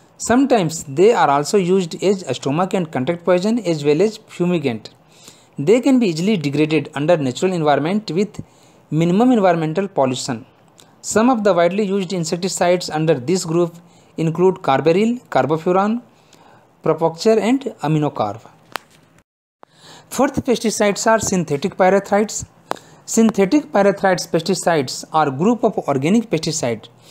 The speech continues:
that can be synthesized by duplicating the structure of natural pyrethrins. Relatively, they are more stable with longer residual effect than natural pyrethrins.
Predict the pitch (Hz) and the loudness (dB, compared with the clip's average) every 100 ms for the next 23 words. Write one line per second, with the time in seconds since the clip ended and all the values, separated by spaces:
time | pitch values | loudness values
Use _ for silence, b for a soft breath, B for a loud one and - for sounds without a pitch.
0 | B B - 127 196 247 - 196 190 - | B B -12 2 2 2 -2 -2 -2 -2
1 | 180 160 139 - 160 190 156 131 156 220 | -4 -2 -4 0 0 0 -2 0 2 0
2 | 156 139 127 127 139 202 220 190 139 - | -2 -4 -4 -4 -4 0 0 0 -2 -4
3 | - - 190 170 165 160 120 120 170 180 | -10 -4 0 2 2 0 -8 -2 -2 0
4 | 165 139 135 127 113 101 - _ B B | 0 0 -2 -4 -8 -8 -18 _ B B
5 | B B B B 160 220 247 254 254 147 | B B B B 0 0 2 2 2 4
6 | 196 240 185 139 175 247 - - 175 160 | 4 6 4 2 2 2 2 0 2 2
7 | 139 214 233 131 120 143 185 185 175 190 | 2 -2 -2 -2 0 2 4 2 2 2
8 | 202 185 202 196 - 151 233 269 B B | 0 0 -2 -2 -4 0 0 -2 B B
9 | B - 175 170 262 277 165 147 139 131 | B -4 -2 2 0 2 0 0 -2 -6
10 | 110 - | -6 -10